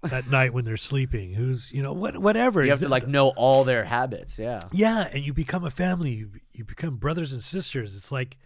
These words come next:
Speaker 1: th-, that's one of the great things about touring, 'cause you get to meet other musicians and hang out with them, and then you be-, there's this family vibe. I mean, I have brothers and sisters that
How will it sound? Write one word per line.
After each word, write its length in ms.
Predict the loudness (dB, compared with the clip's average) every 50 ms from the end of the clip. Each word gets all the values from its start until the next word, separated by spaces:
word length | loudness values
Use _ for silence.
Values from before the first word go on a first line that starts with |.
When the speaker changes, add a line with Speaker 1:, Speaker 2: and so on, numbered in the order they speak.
| _ _ _ _ _ _ _ _ _ _ _ _ _ _ _ _ _ _ _ _ _ _ _ _ _ _ _ _ _ _ _ _
Speaker 1:
th-, 360 | -20 -20 -20 -20 -20 -20 -20 -14 -8
that's 200 | -6 -6 -6 -6 -10 -12 -12 -8
one 160 | -6 -4 -2
of 60 | -2
the 60 | -2
great 220 | 0 0 0 0 -2
things 180 | -4 -8 -6
about 180 | -4 -6 -6 -4
touring, 300 | -2 -2 -2 -2 -2 -6
'cause 140 | -8 -10 -12
you 140 | -12 -14 -12 -8
get 160 | -6 -6 -6 -6 -8 _ _ _ _
to 140 | -14 -12 -10
meet 240 | -8 -8 -8 -8 -6
other 180 | -8 -8 -8
musicians 760 | -8 -10 -8 -6 -6 -6 -4 -6 -6 -6 -8 -8 -10 -14 -16 -16
and 120 | -14 -14
hang 220 | -10 -10 -10 -10 -10
out 140 | -10 -10 -12
with 80 | -12 -10
them, 220 | -10 -10 -10 -10
and 120 | -10 -10
then 200 | -10 -12 -12 -12
you 100 | -12 -12
be-, 140 | -12 -14 -14 -16 _ _ _ _ -20 -20 -16 -12
there's 180 | -12 -12 -12
this 120 | -12 -14 -14
family 440 | -10 -8 -6 -6 -4 -4 -6 -6
vibe. 300 | -8 -10 -12 -14 -14 -18 -18 -18 -16 -14 -10 -8
I 40 |
mean, 140 | -6 -4 -4
I 100 | -2 -2 0
have 200 | -2 -2 -4 -6 -12 -18 -20 -20 -20 -20 -20 -20 -20 -20 -14 _
brothers 320 | -2 -2 0 0 0 -2 -2
and 100 | -4 -4
sisters 460 | -4 -4 -6 -6 -6 -6 -6 -6 -6
that 160 | -6 -8 -8